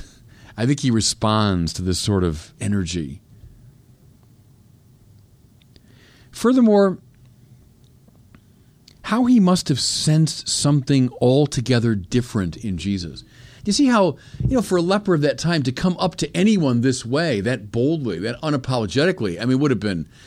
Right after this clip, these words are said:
would have been shockingly inappropriate. It would have put off almost anybody.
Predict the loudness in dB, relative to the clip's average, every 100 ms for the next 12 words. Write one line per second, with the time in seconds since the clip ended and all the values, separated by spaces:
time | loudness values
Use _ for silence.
0 | -8 -2 -2 -2 -6 -8 -12 -8 -4 -2
1 | -2 0 0 -2 -4 -4 -2 -2 -2 -2
2 | 0 -2 -2 0 2 2 2 0 -2 0
3 | 0 0 0 -2 -6 -12